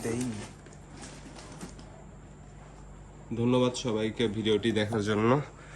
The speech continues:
Speaker 2: তো হেলমেটের কালেকশনগুলাই যে এগুলো, গ্লসি ব্ল্যাক বেশি নিয়ে আসা হয়েছে, আর এদিকে দুইটা গ্রাফিক্স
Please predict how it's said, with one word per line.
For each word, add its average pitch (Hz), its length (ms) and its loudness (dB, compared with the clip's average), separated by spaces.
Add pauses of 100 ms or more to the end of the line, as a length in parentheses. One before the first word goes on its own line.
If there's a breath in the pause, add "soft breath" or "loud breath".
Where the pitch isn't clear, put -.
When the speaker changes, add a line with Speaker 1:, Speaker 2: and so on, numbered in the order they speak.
(340 loud breath)
Speaker 2:
তো 113 80 12 (760 loud breath)
হেলমেটের 135 420 12
কালেকশনগুলাই 123 680 8 (100)
যে 117 80 8 (240)
এগুলো, 110 260 2 (1200 loud breath)
গ্লসি 120 320 8
ব্ল্যাক 131 240 12
বেশি 127 240 8
নিয়ে 135 180 12
আসা 139 200 6
হয়েছে, 131 280 6 (100)
আর 127 120 10
এদিকে 113 300 2 (340)
দুইটা 107 280 4
গ্রাফিক্স 101 340 2